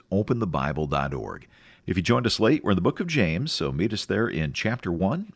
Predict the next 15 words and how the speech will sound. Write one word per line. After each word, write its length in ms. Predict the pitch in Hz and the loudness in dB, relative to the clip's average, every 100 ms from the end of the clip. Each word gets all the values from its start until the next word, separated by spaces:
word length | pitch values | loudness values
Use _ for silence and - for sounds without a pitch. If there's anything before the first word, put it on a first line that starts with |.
| - | -10
as 160 | 95 | -8
we 100 | 64 | -8
continue 440 | - 78 - 104 117 | -6 -4 -2 -2 -2
our 100 | 117 | 0
message, 560 | 123 127 73 64 - _ _ _ _ | 0 0 -2 -4 -8 _ _ _ _
Turning 400 | - 135 160 58 | -4 -2 0 -4
from 160 | - 64 | -8 -10
As 140 | 62 | -8
Much 240 | - 78 - | -6 -4 -2
As 160 | 90 | -2
You 60 | 87 | -2
Know 160 | 71 69 | -2 -4
of 100 | 73 | -2
Your 120 | 82 | -2
Sin. 420 | - 55 50 - | -2 -4 -10 -16